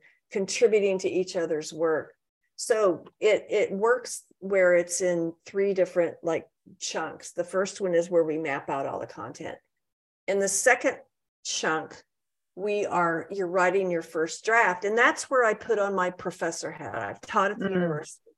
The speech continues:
Speaker 1: And I teach you, no matter who you are, how to write really compelling, creative nonfiction. And it's a lot of storytelling. And so the only goal in that second module is to get you from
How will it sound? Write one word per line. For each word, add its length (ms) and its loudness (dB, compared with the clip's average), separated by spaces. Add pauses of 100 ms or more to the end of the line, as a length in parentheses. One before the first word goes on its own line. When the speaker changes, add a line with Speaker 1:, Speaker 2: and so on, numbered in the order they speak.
(480)
Speaker 1:
And 220 0
I 160 6
teach 560 -2
you, 380 2 (420)
no 120 -2
matter 220 4
who 240 -4
you 220 4
are, 180 0
how 220 -4
to 60 0
write 280 0
really 480 0
compelling, 640 -6
creative 640 -2
nonfiction. 720 -10 (480)
And 80 -6
it's 140 -6
a 40 -4
lot 200 -2
of 60 -4
storytelling. 800 -4 (460)
And 200 0
so 540 0
the 200 2
only 280 0
goal 720 8
in 200 2
that 200 -4
second 560 0
module 920 4
is 320 0
to 180 -4
get 480 0
you 180 0
from 600 -2